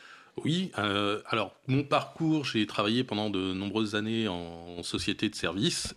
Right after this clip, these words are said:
et il y a quelque temps, avec, euh, l'aide de mon associé Alexandra Bernard, nous avons fondé Tech Kids Academy pour apprendre aux enfants la programmation,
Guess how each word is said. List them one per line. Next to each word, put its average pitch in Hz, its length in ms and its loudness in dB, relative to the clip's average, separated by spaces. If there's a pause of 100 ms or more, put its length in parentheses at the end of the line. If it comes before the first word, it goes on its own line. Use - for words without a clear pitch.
et 107 920 6
il 98 100 -2
y 92 80 0
a 85 260 2
quelque - 280 -2
temps, 92 280 2
avec, 85 360 2
euh, 85 260 6
l'aide 87 280 4
de 90 100 4
mon 87 240 2
associé - 400 2
Alexandra 82 400 2
Bernard, 90 400 4
nous 101 260 4
avons 85 200 4
fondé 92 440 6
Tech 87 140 0
Kids 101 180 2
Academy 87 420 2 (520)
pour - 240 2
apprendre 98 380 6
aux 80 80 4
enfants 92 480 4
la 87 160 6
programmation, 90 520 0